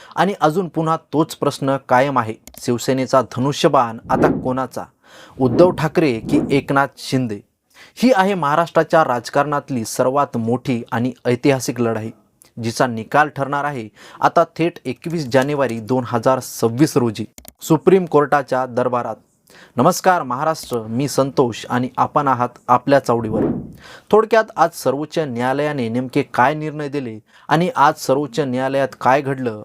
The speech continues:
आणि या संपूर्ण प्रकरणाची थोडक्यात पार्श्वभूमी जाणून घेण्याचा प्रयत्न करूयात. दोन हजार बावीस मध्ये एकनाथ शिंदे यांच्या बंडानंतर शिवसेना दोन गटामध्ये विभागली होती. एक गट उद्धव ठाकरे यांच्या नेतृत्वाखाली,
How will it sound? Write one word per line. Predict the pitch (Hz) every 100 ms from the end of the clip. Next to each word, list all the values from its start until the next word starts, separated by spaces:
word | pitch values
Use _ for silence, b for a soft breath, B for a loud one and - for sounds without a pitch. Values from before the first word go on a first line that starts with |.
| -
आणि | 117
या | 127
संपूर्ण | 117 - 123 123 156 156
प्रकरणाची | - 123 143 139 143 - 117 -
थोडक्यात | 131 127 139 131 -
पार्श्वभूमी | 117 120 - 165 151 127 135 B B B 117
जाणून | 101 131 165 165
घेण्याचा | 135 135 123 135
प्रयत्न | - 135 139
करूयात. | 123 117 110 - _ _ _ _ _ b b b
दोन | 143 214
हजार | 226
बावीस | 147 131 156 190
मध्ये | 180 156 120 123
एकनाथ | 131 160 156 -
शिंदे | 135 131 139
यांच्या | 139 139 131
बंडानंतर | 113 117 135 135 123 117 - _
शिवसेना | - 147 151 180 160 156
दोन | 107 127 185
गटामध्ये | 151 143 139 127 135
विभागली | 120 120 131 113
होती. | 107 - 113 _ _ B B -
एक | 147 120
गट | 131 139 -
उद्धव | 123 113 127 -
ठाकरे | 120 - 156
यांच्या | 151 156 139
नेतृत्वाखाली, | 120 - - 165 160 151 151